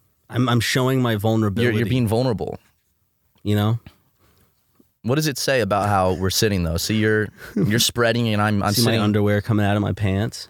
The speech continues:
Speaker 2: I sit very tight-legged, I think. You know why that is? If I'm breaking it down in my psyche, if I'm looking into it.
Speaker 1: Underwear's still showing, dude.
Speaker 2: Really? Careful with those nuts, bro. I think I sit tight-legged
Speaker 1: <sighs>
Speaker 2: because I,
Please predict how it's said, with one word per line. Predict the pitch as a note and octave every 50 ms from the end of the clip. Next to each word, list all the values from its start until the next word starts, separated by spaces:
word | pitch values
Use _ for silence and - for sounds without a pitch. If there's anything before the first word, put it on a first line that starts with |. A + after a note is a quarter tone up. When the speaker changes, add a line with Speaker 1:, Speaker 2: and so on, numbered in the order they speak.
| -
Speaker 2:
I | - C#3+
sit | G3 - - C4 A#3
very | F#3 G#3+ F#3+ C#3+ A#2+
tight-legged, | - - B2 C#3+ A#2+ F2 F#2+ G#2 G#2+ G#2+ F2
I | D#2+ F2
think. | - - D#2+ D2+ F2 - - - - _ _ _ _ _ _ _ _ _ _ _ _ _ _ _ _ _ _
You | - B2
know | C3+ C3+
why | B2+ B2 C#3 D3+
that | D3+ D#3+ D#3+
is? | E3+ F3 F3 F3 - - -
If | - - -
I'm | A#2 A#2
breaking | A2+ A#2+ B2 - C3+
it | A#2+ A2
down | G2+ A#2 A#2 A#2 B2
in | A#2+ A2+
my | G#2+ G2+
psyche, | - - G#2+ G#2+ A2 - B2 A#2
if | A2
I'm | - G#2 G#2
looking | G#2+ - - G2+
into | G#2+ G#2+ - - B2+
it. | B2+ B2+
Speaker 1:
Underwear's | B2 B2+ B2+ A2+ A2 G#2 F#2+ -
still | - - F#2+
showing, | - - - F#2 E2+ E2+ E2+
dude. | E2+ F2+ F#2+ A2+ A#2 - _ _ _ _ _ _ _ _ _ _ _
Speaker 2:
Really? | G2+ A2+ D3+ F#3 G3 F3+ - _ _ _ -
Careful | - B2+ D3+ - D#3+
with | C#3 A#2
those | G#2 F#2 F#2+
nuts, | A2 C#3 C#3 -
bro. | - - F#2 F#2 G2+ G2+ - _ _ - - - - - - - -
I | -
think | D#3+ F#3+ A3+ B3+
I | B3
sit | A#3 - - G3 G3 F#3+ F3+ - _
tight-legged | - - D3 F3 D#3+ C#3 D#3 D#3 D#3 C#3+
Speaker 1:
<sighs> |
Speaker 2:
because | C3 C3 - D3+ C3
I, | C3+